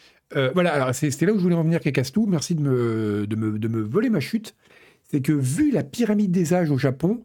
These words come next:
faire jouer les retraités <laughs> et mettre des consoles dans les ehpad, c'est vraiment un move d'avenir.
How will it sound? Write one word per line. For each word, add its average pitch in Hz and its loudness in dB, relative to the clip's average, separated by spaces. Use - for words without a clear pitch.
faire 156 -2
jouer 196 2
les 202 2
retraités 165 0
<laughs> 190 -10
et 160 2
mettre 185 2
des 180 2
consoles 180 2
dans 156 2
les 143 2
ehpad, 180 2
c'est - -4
vraiment 180 0
un 180 0
move 175 2
d'avenir. 156 0